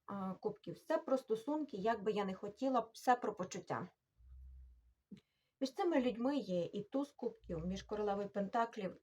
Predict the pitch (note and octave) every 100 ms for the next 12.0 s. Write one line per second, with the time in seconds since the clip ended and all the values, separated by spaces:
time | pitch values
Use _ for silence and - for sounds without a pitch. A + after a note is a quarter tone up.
0 | - A3 G#3+ G#3 G3 F3+ - - G3+ F#3+
1 | G#3 A#3+ B3 G#3+ G#3 G#3 A#3 D4+ C4+ F3+
2 | - - G#3+ F#3+ A#3+ A3+ - F3+ A3+ B3
3 | A#3+ F3 D3+ G3 F3+ A#3+ A#3 G#3 - G3+
4 | - G#3+ G3 - - - - - - -
5 | - - - - - - E4+ E4 C#4+ B3
6 | A#3+ C#4 D4 A#3 A3 G3+ G3+ - C#4 C4+
7 | B3 A3+ G3 G3 G#3 D#4 - D#4 - B3+
8 | - A3+ B3+ A#3+ A#3 B3 B3 A#3 A3+ A3
9 | - A#3 A3 - A3+ G#3+ G3+ A3 C4 B3+
10 | B3 C4+ D4 C#4 A3+ A3 - - - -
11 | - - - - - - - A#3 B3